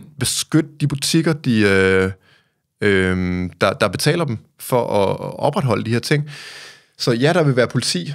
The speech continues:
der vil også være, øh, vagter og vagtværn og, øhm, alle mulige ting, og jeg tror, at det vil fungere bedre, end det, det gør i dag. Altså, det er min klare overbevisning, at et privat finansieret politi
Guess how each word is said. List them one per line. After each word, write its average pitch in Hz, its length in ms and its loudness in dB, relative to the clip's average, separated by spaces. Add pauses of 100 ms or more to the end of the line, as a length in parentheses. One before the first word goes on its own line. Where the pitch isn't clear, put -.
der 131 80 2
vil 113 80 0
også 131 160 0
være, 104 420 4
øh, 98 160 -2
vagter 135 340 0
og 107 180 -2
vagtværn 104 680 0
og, 95 440 2
øhm, 90 440 -4 (920)
alle 127 160 2
mulige 127 220 2
ting, 139 340 -2 (120)
og 104 160 2
jeg 98 200 4 (100)
tror, - 480 0
at - 180 -2
det 104 80 -2
vil 101 120 -2
fungere 110 340 -4
bedre, 107 460 2
end 95 380 -2
det, 95 520 0
det 98 80 -4
gør 98 140 4
i 101 40 4
dag. 104 220 0 (140)
Altså, 95 260 -4 (100)
det 113 180 0
er 104 80 4
min 98 120 -2
klare 104 240 0
overbevisning, 110 680 -4
at 101 220 -2 (1200)
et 113 340 -2
privat 127 320 0
finansieret 117 480 -2
politi 123 460 -2